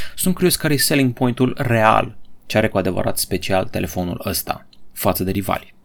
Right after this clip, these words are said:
Ok, continuăm cu știrile. A fost anunțat procesorul Qualcomm Snapdragon opt sute șaizeci și cinci Plus. Nu e cine știe ce upgrade,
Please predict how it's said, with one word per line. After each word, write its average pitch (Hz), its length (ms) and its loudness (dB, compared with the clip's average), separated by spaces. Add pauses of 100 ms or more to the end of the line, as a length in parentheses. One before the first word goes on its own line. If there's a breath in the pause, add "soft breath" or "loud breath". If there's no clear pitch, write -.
(400)
Ok, 165 260 4
continuăm 143 380 4
cu 175 100 0
știrile. 92 640 0
A 131 80 0
fost - 240 -4
anunțat 143 280 0
procesorul 135 520 0
Qualcomm 131 400 2
Snapdragon 120 720 2
opt - 220 -6
sute - 140 -2
șaizeci 107 300 -2
și 104 80 -2
cinci 104 280 -4
Plus. - 460 -2 (300)
Nu 139 200 2
e 117 40 6
cine 107 220 0
știe 95 180 -2
ce 92 160 0
upgrade, 113 380 2